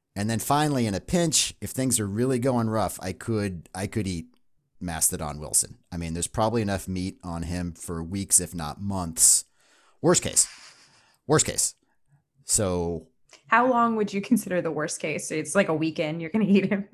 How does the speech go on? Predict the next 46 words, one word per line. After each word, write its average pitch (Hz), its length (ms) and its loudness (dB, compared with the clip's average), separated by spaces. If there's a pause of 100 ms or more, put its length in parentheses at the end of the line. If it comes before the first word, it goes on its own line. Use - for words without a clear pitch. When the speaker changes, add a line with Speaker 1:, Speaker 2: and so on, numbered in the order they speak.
(120)
Speaker 2:
<laughs> - 200 -8
Speaker 1:
Yeah, - 420 2 (380)
you 247 120 6
know, 143 220 6
you 160 160 4
get 143 180 4
hungry 156 360 2
in 147 60 2
the 139 80 4
afternoon. 180 920 2 (1120)
<laughs> 135 60 -2 (920)
Brunch 139 600 0
wasn't 131 300 2
quite 139 280 2
as 120 120 4
filling 143 320 2
as 127 120 4
you'd 117 120 0
hoped 170 280 0
for. 135 480 0 (580)
And 117 680 0
yeah, 98 320 0
you 117 140 0
might 113 260 0
start 101 300 2
to, 95 260 -2 (640)
to 120 80 0
look 110 220 -2
at 117 80 -2
Wilson 113 420 2 (160)
<laughs> - 160 -10
in 127 120 -2
a 110 80 0
different 113 360 -4
light. 95 320 -4
But 233 120 -4
no, 139 200 0
he's, 151 240 4
Speaker 2:
Definitely. - 380 -10
Speaker 1:
in 151 60 -2
case 175 260 6
of 147 80 0
emergency, 139 500 2
break 113 280 0
glass 107 400 4
and 90 200 -6